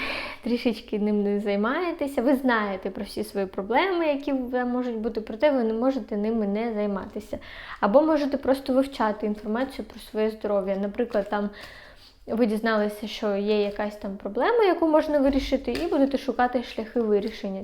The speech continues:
цієї проблеми в плані здоров'я. Світ. І ви її <laughs> вирішите.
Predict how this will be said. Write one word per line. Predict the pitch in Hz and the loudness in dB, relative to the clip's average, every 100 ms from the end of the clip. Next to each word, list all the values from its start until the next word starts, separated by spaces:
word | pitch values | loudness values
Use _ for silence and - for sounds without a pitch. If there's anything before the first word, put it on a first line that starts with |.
| - | -6
цієї | 214 196 196 | -4 -2 -4
проблеми | 190 190 208 277 269 | -8 -6 -2 0 -2
в | 262 | -4
плані | 214 214 233 | -4 -2 -2
здоров'я. | 214 202 196 190 196 196 - - - - - - - - - - _ _ - - - | -4 -4 -4 -4 -8 -10 -16 -20 -20 -20 -20 -20 -20 -20 -20 -20 _ _ -20 -20 -20
Світ. | - - 214 190 - | -12 -2 -2 -2 -2
І | 311 330 | 4 6
ви | 247 262 | 6 6
її | 233 208 240 | 4 6 8
<laughs> | |
вирішите. | 262 262 220 208 - | 10 8 6 0 -4